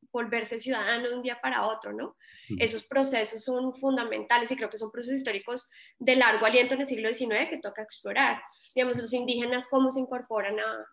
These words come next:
Speaker 1: a la nación como ciudadanos, esas preguntas me parecen fundamentales.
Speaker 2: Ujú.
Speaker 1: Y la otra que ha sido como también linda, que tal vez la trabaja más desde la historia intelectual, pero yo creo que está conectada con las otras dos que te menciono,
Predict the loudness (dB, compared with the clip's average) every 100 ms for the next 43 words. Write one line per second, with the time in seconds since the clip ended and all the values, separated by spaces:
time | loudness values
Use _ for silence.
0 | _ -4 -2 0 -2 -4 -6 -6 -6 -4
1 | -4 -6 -6 0 0 0 -6 -12 -12 -10
2 | -8 -8 -10 -14 -12 -10 -10 -10 -12 -12
3 | -12 -4 -4 -4 -10 -12 -14 -16 _ _
4 | -14 -14 -14 -20 _ _ 4 6 6 6
5 | 2 0 0 2 2 2 0 -2 -4 -4
6 | -2 -2 -2 -2 -2 -2 -4 0 -2 0
7 | 0 0 -2 -2 -2 -2 -6 -8 -8 -4
8 | -4 -4 -6 -8 -6 -6 -6 -6 -8 -8
9 | -10 -8 -8 -12 -12 -12 -10 -10 -10 -10
10 | -8 -8 -6 -8 -8 -12 -14 -12 -12 -12
11 | -8 -6 -4 -2 -2 -2 -8